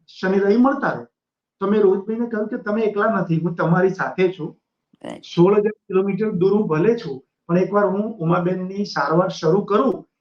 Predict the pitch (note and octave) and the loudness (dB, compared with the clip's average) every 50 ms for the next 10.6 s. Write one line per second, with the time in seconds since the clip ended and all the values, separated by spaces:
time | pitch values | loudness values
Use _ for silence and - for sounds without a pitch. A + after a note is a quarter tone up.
0 | _ _ - E3 G3 G#3 G3+ F3 E3 F3 G3 G#3 G#3 G#3 F#3 E3+ E3+ E3+ E3+ A3+ | _ _ -6 -2 -2 0 0 2 2 2 2 2 0 0 2 2 2 2 0 -4
1 | G#3 - E3+ F#3 F#3 F#3 F3+ F3 F3+ F3 F3+ F3 F3+ E3+ - F#3+ F#3+ F#3+ - D#3 | -10 -4 -2 -2 0 0 2 2 2 2 2 0 -4 -6 -4 -4 -4 -2 -2 -2
2 | D3+ E3 F3+ F#3+ F#3 - F3+ F3 F3 G3+ G3 F3+ F#3 G3 G3+ G3 - D#3 D3+ D#3 | -2 0 -2 -2 -4 -4 0 2 2 2 2 0 -6 -8 -8 -4 -2 -2 -2 0
3 | - F3 E3+ E3 E3+ F3 F3 F3 F3 F3+ E3 D#3+ D3 D3 D#3+ F3 F3 E3+ D#3 E3 | 0 -2 -2 0 0 0 2 2 2 2 0 -2 -2 -2 -2 0 0 -2 -2 -2
4 | - F#3 G3+ A#3+ D#4+ D#4 - _ _ _ _ _ G#3+ G#3 G#3+ A#3 C4+ C4+ A#3 F3 | -4 -2 0 0 0 0 -4 _ _ _ _ _ -4 -2 0 2 2 2 2 0
5 | D3+ B2+ B2+ B2+ B2+ _ _ _ _ _ _ _ _ _ _ _ _ _ _ _ | -2 -6 -6 -8 -14 _ _ _ _ _ _ _ _ _ _ _ _ _ _ _
6 | _ - F3 - - - - G3 A#3 - - - - E3+ F3 E3+ - A#3+ C#4+ B3 | _ -2 -2 -2 0 -2 0 0 0 0 -2 -4 -4 -4 -4 -2 -2 -2 0 0
7 | G#3 - A3 A3 A3 A3+ B3+ - _ _ _ _ _ _ _ _ _ _ _ E3+ | 0 0 2 2 2 2 -2 -6 _ _ _ _ _ _ _ _ _ _ _ 2
8 | F3+ G3 G3+ G3+ G3+ A3 G#3 F#3 F3 - F3+ A3 A3 A3 - E3 E3+ D#3+ A#3 A3+ | 4 4 4 4 2 2 0 0 -2 -2 -4 -4 -2 -2 0 -2 -2 0 0 2
9 | G#3 F#3 F3+ F3 E3 E3+ E3+ E3 E3 F3 G#3+ - - A3+ A#3 E3+ D#3+ E3+ F3 F#3 | 2 4 4 4 2 2 0 0 0 -2 -4 -6 -6 -6 -6 -2 0 2 2 2
10 | G3+ A#3+ C4 C4 - _ - A#3 B3+ C#4 D4+ D4+ | 4 2 0 0 -2 _ -2 2 2 2 2 0